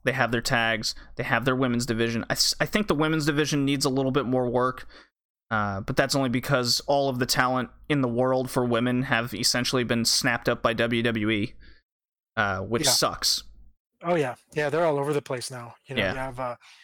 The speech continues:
Speaker 2: N X T, the main roster, N X T U K, um, back when they did the, uh, Mae Young Classic, so.
Speaker 1: Yeah, and then you can't forget about Ring of Honor's attempt at a women's division where they're trying to
Speaker 2: Yes.
Speaker 1: sign. You have A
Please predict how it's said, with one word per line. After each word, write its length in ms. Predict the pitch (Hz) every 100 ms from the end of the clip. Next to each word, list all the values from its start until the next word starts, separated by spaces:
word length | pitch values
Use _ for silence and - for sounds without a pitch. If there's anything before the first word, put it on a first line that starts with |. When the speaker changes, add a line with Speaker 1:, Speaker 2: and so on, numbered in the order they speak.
| -
Speaker 2:
N 140 | 151
X 180 | 143 -
T, 240 | 208 202 190
the 100 | 156
main 200 | 139 127
roster, 600 | 147 165 - 160 156 156
N 140 | 139
X 140 | 135
T 100 | - 131
U 140 | 123
K, 460 | - 151 156 156 - _ _ _ _ _ _ -
um, 560 | 147 127 123 120 120 147
back 220 | 147 143
when 80 | 151
they 80 | 135
did 260 | 127 139 127
the, 180 | 135 135
uh, 60 |
Mae 200 | 143 147
Young 180 | 143 131
Classic, 560 | - 147 143 - 143 -
so. 320 | - 127 120 _ _ _ _ _ _ _ _ _ -
Speaker 1:
Yeah, 140 | 151 147
and 60 |
then 100 | 151
you 60 | 151
can't 280 | 165 156 -
forget 240 | 143 143
about 300 | 135 135 117
Ring 140 | 139
of 120 | 127 127
Honor's 640 | 139 135 131 131 - - -
attempt 400 | - 151 139 143
at 80 | 135
a 60 |
women's 320 | 135 135 131
division 460 | 135 127 131 135 131
where 100 | 120
they're 100 | 127
trying 240 | 147 131
to 40 | 131
Speaker 2:
Yes. 60 | -
Speaker 1:
sign. 360 | 131 127 131
You 80 | 131
have 160 | 135
A 60 | 123